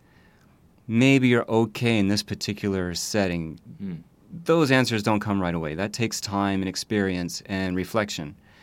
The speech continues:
Speaker 1: I do encourage teacher candidates, once they understand what is non-negotiable, then they can act for change in their particular setting.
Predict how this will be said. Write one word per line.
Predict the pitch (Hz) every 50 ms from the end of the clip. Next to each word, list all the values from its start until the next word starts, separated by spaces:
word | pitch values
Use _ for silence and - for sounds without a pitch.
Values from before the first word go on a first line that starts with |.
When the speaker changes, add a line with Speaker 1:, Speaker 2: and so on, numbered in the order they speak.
| - - - - - - - _ _ _ _ _ _ _ _ _ _ _ _ _ -
Speaker 1:
I | 117 120
do | 110 123 127 131
encourage | 131 131 123 - - 127 120 117 117 113 104 104 - - -
teacher | - - 110 104 - 101
candidates, | 101 - 120 123 127 127 120 110 107 104 - -
once | 110 110 107 104 -
they | - - 110 107 104 101 101 98 95
understand | - - 107 104 104 98 - - - - 104 104 101 101 101 98 98 95 90 - - _ _ _ _ _ _ _ _
what | 101 101 104 107 104 -
is | 113 117 127 127 120
non-negotiable, | 127 113 110 104 101 101 98 92 87 - 98 80 85 87 85 85 85 _ _ _ _ _ _ _ _ _ _ _ - _ _ _ _ _ _ -
then | 92 104 101 101 101 98 101 104 104 - -
they | 98 87 104 101 104 104 101 104 101
can | 101 - 95 92 101 - -
act | 98 101 104 104
for | - - 107 104 95
change | 87 - - 110 107 107 107 104 101 104
in | 98 98
their | 98 92
particular | - 95 - 104 98 - 90 85 85
setting. | - - 113 110 117 131 139 147